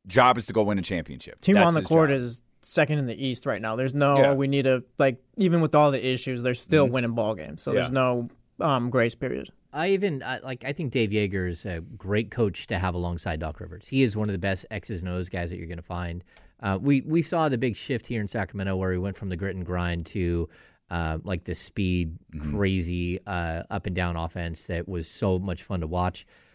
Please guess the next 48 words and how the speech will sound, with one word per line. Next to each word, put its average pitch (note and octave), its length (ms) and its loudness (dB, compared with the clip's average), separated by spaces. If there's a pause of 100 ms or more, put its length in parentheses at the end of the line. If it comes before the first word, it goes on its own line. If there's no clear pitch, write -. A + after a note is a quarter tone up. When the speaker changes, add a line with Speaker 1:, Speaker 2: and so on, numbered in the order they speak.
(240)
Speaker 3:
But G2+ 320 4 (280)
hidden C3+ 380 2
within A2+ 380 2
that F#2 300 -2
was F#2+ 280 -2
that F#2 240 -2 (180)
coming C3 260 0
out A2+ 120 4
of F#2 60 -4
timeouts, F2+ 600 -4 (380)
coming A#2+ 260 0
out G#2+ 100 4
of F#2 60 0
breaks, F2 600 -4
coming A2 300 -4
out G#2 100 2
of, F#2 240 -2 (100)
uh, F#2+ 240 -2 (280)
halftime, F2+ 560 -2 (840)
like, G2+ 180 -4
his B2 380 4
in-game A2+ 460 0
adjustments, F#2+ 680 -2
his G2+ 260 -2
in-game, G2+ 680 -2 (180)
like, F#2 200 -14 (100)
was A#2+ 400 -2
top-notch. - 560 -4 (380)
And G#2 100 2
I G2+ 60 2
think G2+ 180 -2
that F#2 100 -8
that's G2 200 -2
something F#2+ 280 -6
that F2 100 -4
Doc F2 240 -4
can F2+ 120 -6
really E2+ 220 -4
use. A#2 340 2
And F#2+ 140 0
I, G#2+ 240 -6
I G#2+ 100 -2
think A2 180 -2
it's G#2 140 0
a G#2 60 -4
good F#2+ 160 0
marriage F#2+ 320 2
if, F#2 160 -4